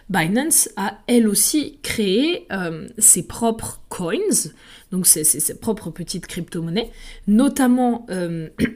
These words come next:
le B N B, qui est un jeton, et le B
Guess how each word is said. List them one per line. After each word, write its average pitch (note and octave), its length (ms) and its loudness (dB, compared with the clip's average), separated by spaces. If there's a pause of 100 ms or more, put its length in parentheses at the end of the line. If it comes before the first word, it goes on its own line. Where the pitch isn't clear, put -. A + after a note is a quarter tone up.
(800)
le F#3+ 160 2
B F3 80 -4
N D#3 240 -2
B, A#3 60 4 (220)
qui - 160 -6
est D3+ 200 -6
un C#3 200 -10
jeton, D3+ 340 -10 (480)
et D4+ 220 4
le F#3 440 2
B E3+ 220 -2